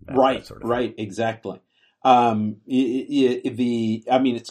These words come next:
Speaker 2: kind of like, you know, we've, we've all been accustomed to keyboards. Um, I am much more accustomed to a, uh,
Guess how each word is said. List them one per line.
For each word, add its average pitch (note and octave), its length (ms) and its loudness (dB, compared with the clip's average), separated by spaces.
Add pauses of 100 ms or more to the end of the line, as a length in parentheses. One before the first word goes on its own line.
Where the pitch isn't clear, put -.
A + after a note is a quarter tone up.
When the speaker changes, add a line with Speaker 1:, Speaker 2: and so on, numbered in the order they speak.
(100)
Speaker 2:
kind D3+ 100 0
of B2+ 100 -4
like, A2 360 -2
you B2+ 160 0
know, A2 100 -2
we've, G#2+ 300 -4 (600)
we've A#2+ 220 0
all B2 240 6
been A2+ 160 0
accustomed G#2+ 460 -6
to F#2+ 80 -12
keyboards. G2+ 720 -6 (560)
Um, G#2 560 2 (400)
I C3 160 4
am B2+ 400 -2
much F3+ 280 0
more B2+ 200 -4
accustomed G2+ 640 -10 (600)
to G#2 600 -2 (260)
a, G2+ 520 -6 (540)
uh, G#2 240 0